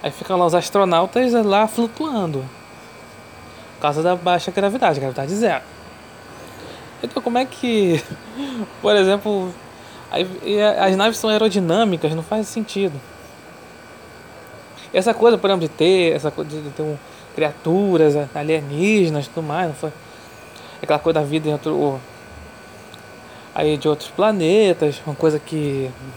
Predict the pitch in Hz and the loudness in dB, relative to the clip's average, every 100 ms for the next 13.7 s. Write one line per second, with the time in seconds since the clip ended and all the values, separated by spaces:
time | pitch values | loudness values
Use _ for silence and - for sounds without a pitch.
0 | 127 143 147 127 - - - - - - | -10 -6 -6 -8 -12 -20 -20 -20 -20 -20
1 | - - - - 143 143 - 156 156 175 | -16 -12 -6 -2 0 -2 -2 -2 0 0
2 | 165 143 151 - - - - - 165 160 | 0 0 -2 -2 -12 -20 -6 -2 0 0
3 | 151 147 - - 151 151 147 - 220 170 | 0 0 -4 -6 -2 0 0 2 4 6
4 | 190 185 156 147 151 143 139 - 143 135 | 6 6 4 2 0 0 -2 -4 -4 -4
5 | 131 127 - - 143 135 127 127 - - | -6 -10 -14 -14 -10 -8 -8 -12 -16 -20
6 | - - - - - 143 - 151 156 196 | -20 -18 -18 -6 -2 -2 -2 -2 -2 -2
7 | 165 185 190 143 - - - - - 156 | -2 0 0 -2 -6 -20 -20 -20 -6 -4
8 | 143 127 151 143 139 139 - - 220 175 | -4 -4 -4 -2 -2 -4 -6 -2 0 2
9 | 185 190 202 - - - - - - - | 0 -2 -6 -10 -20 -20 -20 -20 -20 -20
10 | - - - - - - - - - - | -20 -20 -20 -20 -20 -20 -20 -20 -20 -10
11 | 143 151 143 135 127 127 - 160 156 160 | -4 -2 -2 -6 -10 -14 -2 2 2 2
12 | 147 151 147 147 143 135 131 139 127 160 | 0 0 0 0 -2 -4 -6 -8 -4 0
13 | 165 156 139 185 196 147 | 0 0 -2 0 0 -4